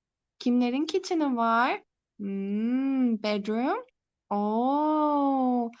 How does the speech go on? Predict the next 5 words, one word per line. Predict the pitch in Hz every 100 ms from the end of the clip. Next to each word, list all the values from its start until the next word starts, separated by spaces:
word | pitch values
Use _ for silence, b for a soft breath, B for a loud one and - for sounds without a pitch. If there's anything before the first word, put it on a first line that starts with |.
| B _ -
bathroom. | 262 302 - 339 440 - _ _ _ _
Hmm, | 269 277 370 539 _ 494 466 440 403 392 _ _ _
so | - 330 339
good. | 339 339 - B B _
Playroom. | - 330 370 359 262 214 226